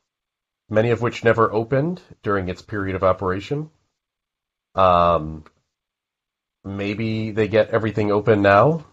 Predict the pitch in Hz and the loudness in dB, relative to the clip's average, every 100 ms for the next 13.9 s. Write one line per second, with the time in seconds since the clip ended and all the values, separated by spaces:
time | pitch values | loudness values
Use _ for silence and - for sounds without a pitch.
0 | _ _ 110 107 107 - 131 156 156 _ | _ _ -2 0 0 4 4 4 0 _
1 | _ - - 90 87 - _ _ _ _ | _ -8 2 4 4 -2 _ _ _ _
2 | _ - 160 151 135 123 127 131 - 113 | _ 4 6 8 10 10 10 8 4 4
3 | 101 95 92 - - 107 107 104 113 98 | 6 4 0 -12 -6 -2 0 0 0 0
4 | 95 98 92 87 80 95 87 82 - 85 | 0 0 -2 -4 2 2 4 0 0 0
5 | 82 85 - 80 82 - 87 82 80 - | 2 -2 -2 -2 -2 -2 -4 -2 -4 -6
6 | 87 80 76 73 71 - _ _ _ _ | -8 -6 -6 -6 -10 -14 _ _ _ _
7 | _ _ - 87 92 85 78 71 78 - | _ _ -10 -6 -4 -2 -2 -4 -10 -16
8 | _ _ _ _ _ _ _ - 101 104 | _ _ _ _ _ _ _ 0 4 8
9 | 101 101 98 95 95 - _ _ _ _ | 8 6 2 -2 -6 -12 _ _ _ _
10 | _ _ _ _ _ _ - 117 170 - | _ _ _ _ _ _ -4 4 4 4
11 | 107 143 135 - 117 113 123 127 120 107 | 4 4 2 0 -2 2 2 2 -6 -6
12 | 120 110 117 101 92 85 95 85 - 98 | -6 -4 -2 2 2 2 -4 -6 -4 -4
13 | 87 85 82 80 78 80 85 104 | -2 -2 -2 -4 -4 -2 -2 -2